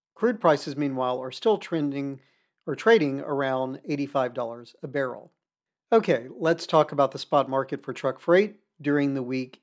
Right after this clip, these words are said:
ended October twenty-seventh, which is week forty-three of the year. Broker posted spot rates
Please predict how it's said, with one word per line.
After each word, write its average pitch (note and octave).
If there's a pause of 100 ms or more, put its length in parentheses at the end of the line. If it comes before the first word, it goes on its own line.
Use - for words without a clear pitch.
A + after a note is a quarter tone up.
ended C3
October B2+
twenty-seventh, C#3 (580)
which G#3
is F#3+
week C3+
forty-three C3+
of A#2+
the C3
year. B2 (640)
Broker D3+
posted C#3+
spot B2+
rates E3+